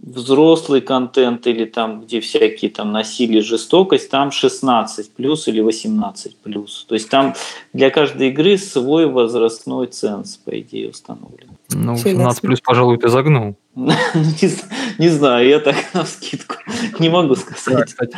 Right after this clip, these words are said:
Speaker 2: ты вот сказал про ценз, и я вспомнил ещё одну игру, про которую мы забыли упомянуть, «Каратель шестого поста». Это, наверное, самая серьёзная в смысле наполнения игра, да?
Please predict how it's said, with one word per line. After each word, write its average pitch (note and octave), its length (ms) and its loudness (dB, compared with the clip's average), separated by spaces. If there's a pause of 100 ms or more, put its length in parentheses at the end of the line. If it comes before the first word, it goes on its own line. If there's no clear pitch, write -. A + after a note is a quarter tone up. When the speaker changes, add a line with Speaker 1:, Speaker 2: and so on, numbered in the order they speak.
(100)
Speaker 2:
ты B2+ 60 -2
вот B2 120 -2
сказал B2+ 400 2
про B2+ 400 4
ценз, G#3+ 380 -2
и B2+ 40 0
я C#3 120 2
вспомнил C#3 420 0
ещё C3+ 400 2
одну A2 380 -2 (1000)
игру, B2+ 500 2 (160)
про - 80 -6
которую A#2 320 0
мы A#2 100 0
забыли B2+ 260 4
упомянуть, B2 360 2
«Каратель A#2+ 340 0
шестого C3 420 -2
поста». B2+ 360 0
Это, G#2+ 140 -4
наверное, A#2 280 -2
самая A#2 400 -2
серьёзная A2+ 1040 0
в - 40 -20
смысле A2+ 480 -6
наполнения A2+ 720 0
игра, C#3+ 220 -2
да? B2+ 160 -4